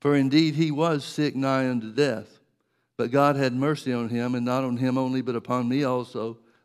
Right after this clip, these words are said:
lest I should have sorrow upon sorrow. I sent him therefore the more carefully, that when you see him again, you may rejoice, and that I may be the less sorrowful. Receive him therefore in the Lord with all gladness,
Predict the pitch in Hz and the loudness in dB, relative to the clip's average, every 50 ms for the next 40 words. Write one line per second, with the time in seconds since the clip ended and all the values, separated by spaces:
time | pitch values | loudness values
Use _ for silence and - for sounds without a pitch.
0 | _ - 127 135 127 - 135 131 127 127 - 120 120 123 120 117 - - 135 127 | _ 0 2 2 2 2 0 -2 0 -2 -4 -4 -2 -2 -2 -2 -4 -4 -4 -2
1 | 127 123 120 120 113 113 - 123 117 120 117 - - 113 110 107 - - 110 _ | -2 -2 -2 -2 -2 -4 -4 -6 -6 -6 -6 -8 -8 -8 -8 -8 -10 -14 -18 _
2 | _ _ _ _ _ _ _ _ _ _ _ _ - 123 120 - - 170 165 160 | _ _ _ _ _ _ _ _ _ _ _ _ -6 -6 -4 -4 -2 0 0 0
3 | 156 151 143 147 151 151 156 156 156 151 151 151 139 135 135 139 135 135 131 - | 0 0 2 2 2 2 0 0 -2 -2 -2 -2 -2 -2 -2 -2 -2 -4 -4 -2
4 | - 170 165 151 151 127 117 113 120 135 127 - _ _ _ _ _ _ 123 123 | 0 0 0 0 0 -2 -2 -2 -2 -4 -8 -12 _ _ _ _ _ _ 0 0
5 | 127 131 139 135 135 131 127 123 - - 170 175 170 156 143 135 131 123 117 123 | 0 2 0 0 0 -2 -2 -4 -2 0 0 2 2 0 0 0 0 -2 -2 0
6 | 143 147 143 131 127 131 135 139 143 135 135 127 123 120 113 104 123 151 151 143 | 0 0 0 0 -2 -2 -2 -2 0 0 0 -2 -2 -4 -4 -2 0 0 2 2
7 | 131 117 120 117 - - _ _ _ _ _ _ _ - 127 123 123 123 123 123 | 0 0 -2 -6 -10 -16 _ _ _ _ _ _ _ -4 -2 0 0 2 2 2
8 | 131 135 135 135 131 131 123 113 131 127 117 120 123 127 127 127 123 - - - | 2 2 2 2 0 0 0 0 -2 -2 -2 0 0 2 0 0 0 -4 -6 -4
9 | 127 127 120 117 120 - - - - _ _ _ _ _ _ _ _ _ _ _ | -4 -2 -2 -4 -6 -10 -12 -18 -18 _ _ _ _ _ _ _ _ _ _ _
10 | _ _ _ _ _ _ _ _ _ _ _ _ _ _ _ _ _ _ _ - | _ _ _ _ _ _ _ _ _ _ _ _ _ _ _ _ _ _ _ -8
11 | 120 123 - - 156 151 151 151 147 135 135 139 135 139 139 143 147 147 143 143 | -6 -4 0 2 4 4 4 4 2 2 2 2 2 0 0 0 0 0 0 0
12 | 139 131 123 123 127 135 143 135 123 123 113 127 127 131 131 110 101 123 127 131 | 0 0 0 0 0 0 0 -2 -2 -2 2 2 2 2 2 0 0 2 2 2
13 | 135 131 135 143 139 135 - - | 2 2 0 -2 -4 -4 -8 -14